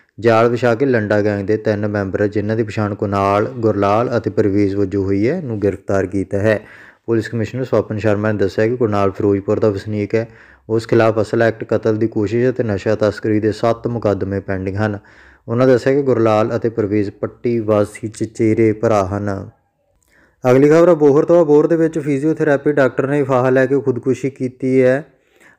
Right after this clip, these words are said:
ਅਬੋਹਰ ਦੀ ਨਵੀਂ ਆਬਾਦੀ ਗਲੀ ਨੰਬਰ ਤੇਰਾਂ ਦੇ ਰਹਿਣ ਵਾਲੇ ਇੱਕ ਫਿਜ਼ੀਓਥੈਰੇਪੀ ਡਾਕਟਰ ਨੇ ਪਤੀ ਪਤਨੀ, ਅਹ, ਜਿਹੜਾ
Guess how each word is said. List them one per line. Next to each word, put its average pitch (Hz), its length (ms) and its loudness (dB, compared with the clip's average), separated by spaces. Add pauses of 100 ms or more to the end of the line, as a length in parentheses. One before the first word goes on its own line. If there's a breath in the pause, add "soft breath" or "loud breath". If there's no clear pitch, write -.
ਅਬੋਹਰ 135 260 6
ਦੀ 160 120 2
ਨਵੀਂ 143 480 0
ਆਬਾਦੀ 127 400 2
ਗਲੀ 123 240 2
ਨੰਬਰ 123 260 -2
ਤੇਰਾਂ 120 320 0
ਦੇ 123 120 2
ਰਹਿਣ 117 200 0
ਵਾਲੇ 123 220 2
ਇੱਕ 117 120 -2
ਫਿਜ਼ੀਓਥੈਰੇਪੀ 113 880 0
ਡਾਕਟਰ 110 380 -2
ਨੇ 117 400 -4 (580 loud breath)
ਪਤੀ 123 240 0
ਪਤਨੀ, 123 440 0 (240)
ਅਹ, 120 200 0
ਜਿਹੜਾ 120 540 2